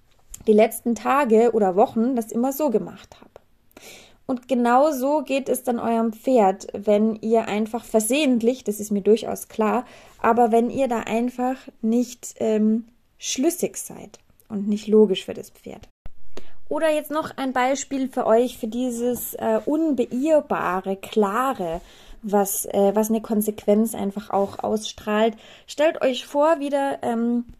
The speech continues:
Thema Arbeit, stellt euch vor, ihr habt einen neuen Job und ihr bekommt da den Vertrag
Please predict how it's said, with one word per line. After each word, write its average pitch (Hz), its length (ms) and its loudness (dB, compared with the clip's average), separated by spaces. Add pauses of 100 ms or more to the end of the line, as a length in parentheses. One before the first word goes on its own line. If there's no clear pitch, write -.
(340)
Thema 247 460 -2
Arbeit, 254 640 2 (260)
stellt 254 320 2
euch 220 220 0
vor, 285 400 2
ihr 247 160 -2
habt 254 180 -8
einen 226 200 0
neuen 208 280 0
Job 427 320 0
und 269 140 -4
ihr 254 80 -2
bekommt 254 420 -6
da 247 80 -2
den 220 220 0
Vertrag 226 680 -4